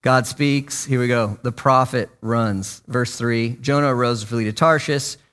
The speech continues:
from the presence of the Lord, and so on. Nineveh, you're supposed to go east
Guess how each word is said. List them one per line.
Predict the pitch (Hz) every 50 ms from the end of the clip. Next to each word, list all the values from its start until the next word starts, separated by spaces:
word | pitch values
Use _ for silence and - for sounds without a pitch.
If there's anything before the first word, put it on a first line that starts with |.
| _ _
from | - 143 131 123
the | 120 120
presence | - - 151 147 135 120 123 120 117 - -
of | - 135 113
the | 117
Lord, | 113 113 117 113 110 101 -
and | - 113
so | 104 - 139 120 117
on. | 113 101 95 92 85 - - _ _ _ _ _ _ _ _ _ _ _ _ - - _ _ _ _ - _
Nineveh, | - 170 208 262 294 269 208 185 185 180 170 170 170 -
you're | 165 156
supposed | 143 151 185 185 143 160
to |
go | 151 156 147 139 127 -
east | 143 139 131 113 95 - - -